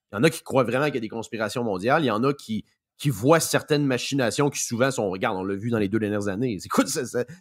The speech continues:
entre guillemets, les complotistes avaient, avaient, euh, raison. Exemple numéro, euh, deux mille huit cent quinze, là, on l'a vu à plusieurs reprises.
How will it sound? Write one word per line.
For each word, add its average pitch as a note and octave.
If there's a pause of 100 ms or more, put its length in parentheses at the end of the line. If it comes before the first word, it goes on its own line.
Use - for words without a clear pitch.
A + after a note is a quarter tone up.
(340)
entre C3
guillemets, C3+
les C3
complotistes C3
avaient, B2+
avaient, A#2+
euh, G#2+
raison. A#2
Exemple A#2
numéro, A2+
euh, G#2
deux A2+
mille B2+
huit G#2+
cent A#2
quinze, D3
là, C#3+
on -
l'a G#2
vu A#2
à -
plusieurs A2
reprises. A#2